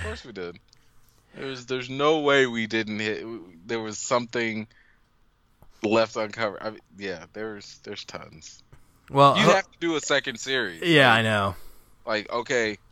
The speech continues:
Speaker 1: we saw it for the second or third time. Now, what did you get from it? And I wonder, and I'm tempted to rewatch it just to see if I can figure out the stupid yellow elixir thing.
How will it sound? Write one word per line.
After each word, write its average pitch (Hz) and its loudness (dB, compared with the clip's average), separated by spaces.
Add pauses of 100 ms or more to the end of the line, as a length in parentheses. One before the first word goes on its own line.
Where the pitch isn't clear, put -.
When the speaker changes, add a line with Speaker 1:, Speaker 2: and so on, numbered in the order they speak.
(300)
Speaker 1:
we 113 -12
saw 113 0
it 110 -2
for 117 -10
the 107 -8
second 113 -4
or 104 -6
third 104 -6
time. 98 -4 (280)
Now, 113 2
what 101 -6
did 92 -8
you 95 -14
get 92 -8
from 90 -12
it? 71 -20 (220)
And 160 2
I 185 2
wonder, 175 -2
and 117 -12
I'm 151 -10 (100)
tempted 90 -12 (680)
to - -10
rewatch 120 -4
it 92 -10
just 107 -6
to - -14
see 107 -6
if 95 -10
I 95 -2
can 90 -12
figure 95 -12
out 90 -6
the 92 -16
stupid 87 -16
yellow 87 -8
elixir 82 -12
thing. - -18